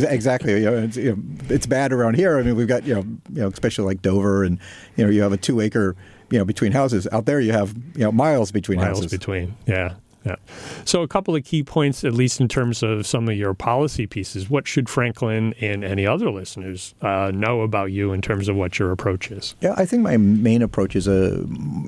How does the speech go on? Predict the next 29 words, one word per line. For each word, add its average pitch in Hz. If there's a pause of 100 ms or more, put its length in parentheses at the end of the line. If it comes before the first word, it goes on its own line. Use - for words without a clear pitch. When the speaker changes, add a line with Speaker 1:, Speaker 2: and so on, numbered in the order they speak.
(500)
Speaker 1:
you 135
know, -
I, 110
I 127
guess, 131
I 113
guess 120
I 107
model 98
myself 95
more 92
after 90
Charlie 87
Baker, 90 (380)
um, 90
from 95
a, 92
from 101
a 90
centrist 98
standpoint, 92 (380)
um, 90
trying 95
to -
make 92
it, 92 (300)
um, -
you 135
know, 143